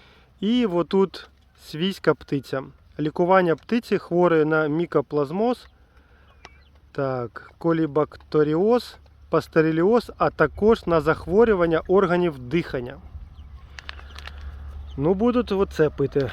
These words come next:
Тут сто, сто міліграм, вже залишилось,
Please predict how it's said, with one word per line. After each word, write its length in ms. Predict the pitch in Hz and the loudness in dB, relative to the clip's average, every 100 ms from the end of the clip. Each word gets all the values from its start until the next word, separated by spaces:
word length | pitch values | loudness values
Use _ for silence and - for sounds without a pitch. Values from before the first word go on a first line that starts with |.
| - - - - - - - | -10 -16 -16 -16 -18 -14 -8
Тут 160 | 156 | -8
сто, 400 | - - 165 170 - - | -6 -2 0 0 -6 -14
сто 420 | - - 165 156 156 | -14 -2 2 4 4
міліграм, 560 | 160 165 185 233 233 - - | 2 2 2 2 0 -6 -10
вже 240 | 147 123 151 | -8 -2 0
залишилось, 720 | 147 147 143 147 143 131 | 0 -2 -2 -4 -4 -6